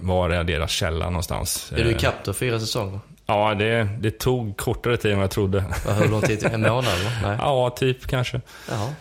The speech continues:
Speaker 1: Så.
Speaker 2: Nej, men, eh, Netflix, icke förglömma. Narcos.
Speaker 1: Ja, just det. Narcos.
Speaker 2: Helvete, alltså jag satt fastklistrad där till tre, fyra på nätterna och så skulle jag upp och jobba och sen ville jag bara hem fortsätta kolla på
Speaker 1: Ja.
Speaker 2: det. Det var så spännande.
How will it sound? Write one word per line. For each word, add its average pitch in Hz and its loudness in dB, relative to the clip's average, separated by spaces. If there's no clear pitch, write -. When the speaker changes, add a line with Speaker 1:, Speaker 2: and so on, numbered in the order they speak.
Speaker 1:
Så. 139 2
Speaker 2:
Nej, 151 4
men, 147 2
eh, 139 0
Netflix, 151 0
icke 151 -4
förglömma. 117 0
Narcos. 110 0
Speaker 1:
Ja, 104 4
just 113 2
det. 95 2
Narcos. 98 4
Speaker 2:
Helvete, 107 4
alltså 101 0
jag 92 0
satt - -4
fastklistrad - -2
där 92 0
till - -4
tre, 98 0
fyra 101 0
på - -6
nätterna 92 -2
och 90 0
så - -2
skulle 98 -2
jag 90 -2
upp - -10
och 98 -2
jobba 98 0
och 90 -2
sen 98 -4
ville 98 0
jag 101 0
bara 104 0
hem 95 -2
fortsätta - -4
kolla 101 -2
på - -8
Speaker 1:
Ja. 87 0
Speaker 2:
det. 95 -2
Det - -8
var 110 -2
så 113 0
spännande. 101 -2